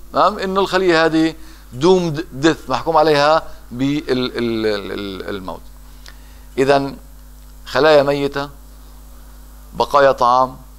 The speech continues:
البكتيريا نفسها كان aggregate،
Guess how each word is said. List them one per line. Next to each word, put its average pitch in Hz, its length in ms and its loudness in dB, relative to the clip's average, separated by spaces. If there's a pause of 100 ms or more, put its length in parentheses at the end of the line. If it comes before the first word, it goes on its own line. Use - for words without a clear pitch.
(240)
البكتيريا 131 480 0
نفسها 139 540 0 (420)
كان 135 180 0
aggregate، 131 680 0